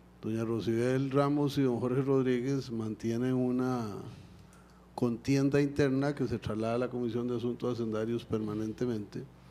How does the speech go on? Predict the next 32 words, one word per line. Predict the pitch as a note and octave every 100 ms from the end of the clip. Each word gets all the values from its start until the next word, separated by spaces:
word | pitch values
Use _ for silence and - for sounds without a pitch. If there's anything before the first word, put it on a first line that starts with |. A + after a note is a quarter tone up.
| - - - -
y | A#2+
que | A2 B2+
ha |
gravitado | B2+ C#3 C#3+ C#3 B2+ C3 C#3+ D3
en | A#2 G#2
forma | B2 B2+ C#3+
negativa | C3 A2 - D3+ B2
para | - A2 A2
los | A2 G#2+
resultados | G#2+ G#2+ - A2+ A#2 A#2+
de | A#2
la | G#2+
comisión. | - A2+ A2+ C3+ C3+ - - - - - - - -
Y | B2 C3+
en | C3+
segundo | C3 B2+ D3 D#3+
lugar, | F3 E3 D3+ D#3 E3 E3 - - - -
de | C#3
ayer | B2 A#2 B2+
el | C#3
presidente | D#3+ C#3 C#3 C#3
de | D3
la |
República | C#3 - C#3+ D3+ D#3
se | C#3
dio | A#2 B2
cuenta | C#3+ C#3 C#3+ E3
que | - A#2 A2+
él | A#2
es | B2+
el | C3
gobernante | B2 A2+ A2 C#3 A#2+ -